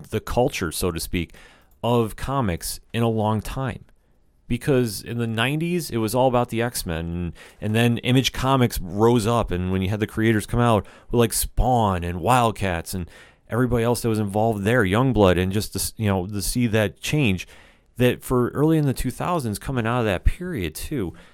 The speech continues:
to see a book that has really been original idea, yet a very similar concept, take off and become the, the mammoth pop culture juggernaut that it is,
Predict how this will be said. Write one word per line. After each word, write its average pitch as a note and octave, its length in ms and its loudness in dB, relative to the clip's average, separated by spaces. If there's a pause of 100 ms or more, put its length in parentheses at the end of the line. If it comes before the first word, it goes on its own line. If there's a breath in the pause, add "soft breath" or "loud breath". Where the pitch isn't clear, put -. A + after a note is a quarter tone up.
(160 soft breath)
to A#2 120 -6
see - 180 -2
a C3 80 4
book G2 480 2 (160)
that G#2+ 500 -4
has G#2 260 0
really A2+ 800 0 (760)
been G#2+ 400 -2
original A2+ 580 0
idea, C#3 560 2 (400)
yet B2+ 220 2
a B2 40 2
very A2+ 260 0
similar B2 360 -2
concept, B2 560 -4 (340 soft breath)
take C#3+ 300 -2
off A#2+ 280 -2
and A2 180 -4
become A2 340 -2
the, G2+ 280 0
the G2 160 -4
mammoth G#2 640 -4
pop - 320 0
culture A2 400 -4
juggernaut F#2+ 680 -2
that E2+ 160 -2
it E2 120 -2
is, C3 300 0